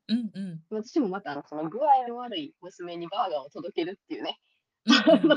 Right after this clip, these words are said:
Speaker 2: の、なかなかキウイだなと思ったんですけど、自分で。
Speaker 1: あ、そうですね、そうですね。
Speaker 2: <laughs> そう、具合悪い、気持ち悪いって言ってんのに、ハンバーガーとポテトも持って帰ってきて、「はい、これどうぞ」みたいな。
Speaker 1: もう、なんかめちゃめちゃこう、アメリカンな感じですよ。
Speaker 2: うん。
Speaker 1: ニュージーランドな感じですよね。
Speaker 2: <laughs> そう、そう、そう、そう。で、なんかね、あの、バレーボ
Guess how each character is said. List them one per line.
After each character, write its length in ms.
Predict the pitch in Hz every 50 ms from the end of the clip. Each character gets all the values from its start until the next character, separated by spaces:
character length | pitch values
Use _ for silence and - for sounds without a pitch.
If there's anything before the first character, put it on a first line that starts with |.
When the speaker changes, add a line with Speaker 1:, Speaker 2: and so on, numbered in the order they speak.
| -
Speaker 2:
の、 120 | 311 262 - _ _ _ _ _
な 80 | - 208
か 100 | 208 208
な 100 | 202 202
か 100 | 202 202
キ 160 | - - 226
ウ 100 | 190 160
イ 60 | -
だ 80 | - 147
な 120 | 160 160 -
と 80 | 175
思 120 | 170 165 170
っ 40 | -
た 100 | - 139
ん 40 | 131
で 60 | 165
す 40 | -
け 100 | - 160
ど、 40 | 165
自 120 | 156 156 147
分 80 | 156 -
で。 60 | 254
Speaker 1:
あ、 100 | 285 294 247 - - _ 285 - - 453
そ 140 | 269 262 -
う 40 | 480
で 80 | -
す 120 | - 508 523 -
ね、 160 | 185 175 - _
そ 180 | - - 196 170
う 20 |
で 100 | 165 165
す 140 | 165 - -
ね。 140 | - - - _ _
Speaker 2:
<laughs> 160 | _ _ - -
そ 80 | 302
う、 40 | 269
具 20 |
合 120 | 226 214 214
悪 220 | 226 - - 277 254
い、 100 | - - _ _
気 100 | _ -
持 140 | 254 262 262
ち 120 | - 330 285
悪 180 | 254 - 240 247
い 40 |
っ 20 | 226
て 40 | -
言 80 | 247 247
っ 20 | -
て 120 | _ 226 220
ん 40 |
の 60 | - -
に、 60 | 196 _ 719 762 - -
ハ 80 | _ 302
ン 120 | 233 240 254 -
バ 100 | - 254 233
ー 40 | 202
ガ 60 | 196
ー 60 | -
と 100 | - 196
ポ 120 | - 254
テ 100 | 220 220
ト 120 | - 202 190
も 100 | 185 _ _ - - 762 640 523 -
持 80 | 220 208
っ 80 | -
て 100 | _ 427
帰 160 | - 202 262
っ 20 | -
て 100 | - 220
き 60 | 170
て、 60 | 165 -
「は 60 | -
い、 60 | 156
こ 80 | - 175
れ 120 | 165 156
ど 100 | - 156
う 60 | 151
ぞ」 160 | 156 - - -
み 60 | 233
た 160 | - - -
い 120 | - 262 -
な。 340 | - - 311 - _ -
Speaker 1:
も 100 | 180 160 - - _ _ _ - -
う、 20 |
な 100 | 185 220
ん 40 | 220
か 120 | - 156
め 180 | 147 151 208 220
ち 80 | - 247
ゃ 60 | 247
め 120 | 254 254
ち 80 | - 247
ゃ 80 | 226
こ 240 | - - 202 202 190 -
う、 40 | -
ア 100 | 185 202
メ 120 | 214 220
リ 100 | 208 214
カ 160 | - - 160
ン 40 | 147
な 80 | 147 147
感 160 | - 160 160
じ 60 | 156
で 60 | 160 165
す 80 | -
よ。 40 | 156
Speaker 2:
う 40 | 143
ん。 20 |
Speaker 1:
ニ 80 | 160 -
ュ 60 | -
ー 40 | -
ジ 80 | 254 -
ー 60 | -
ラ 100 | - -
ン 40 | 165
ド 80 | - 349
な 80 | -
感 160 | - 147 - 247
じ 60 | -
で 60 | 147
す 80 | - 220
よ 80 | -
ね。 80 | - _
Speaker 2:
<laughs> 40 | _
そ 60 | 214
う、 80 | 196 -
そ 20 |
う、 40 | _
そ 60 | 190
う、 40 | _
そ 40 | _
う。 840 | _ _ _ _ _ _ _ _ _ _ _ _ _ _ _ _ _
で、 60 | 254
な 80 | 277 294
ん 60 | 302
か 100 | 254 247
ね、 80 | 220
あ 80 | 214 208
の、 160 | 202 202 196
バ 100 | 196 240
レ 140 | 262 277 294
ー 40 | 311
ボ 80 | 427